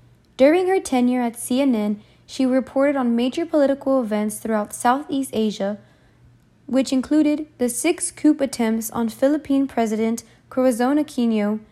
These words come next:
the first elections following the nineteen eighty-seven ratification of the Philippine Constitution, the downfall of the Indonesian President Suharto, the violence following East Timor's referendum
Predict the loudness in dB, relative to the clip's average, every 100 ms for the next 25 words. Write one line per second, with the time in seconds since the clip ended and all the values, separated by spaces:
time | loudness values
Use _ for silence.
0 | _ _ -20 _ -4 -2 2 2 2 0
1 | 0 -2 -4 -4 -2 0 2 2 0 0
2 | 2 0 0 0 0 0 0 -2 0 -2
3 | 0 0 -2 -4 -4 -4 -2 -2 -2 -2
4 | -4 0 2 2 2 0 0 0 -4 -4
5 | -6 -4 -4 -4 -6 -6 -12 _ _ _
6 | _ _ _ 0 2 4 6 4 4 6
7 | 6 6 4 2 2 4 4 4 2 0
8 | 0 0 0 2 0 -2 -6 _ -6 0
9 | 2 2 0 -4 -4 -4 _ _ _ _
10 | _ _ _ 0 4 4 4 4 2 0
11 | 4 6 6 2 0 0 0 -2 -2 0
12 | 2 0 -2 0 0 2 2 2 0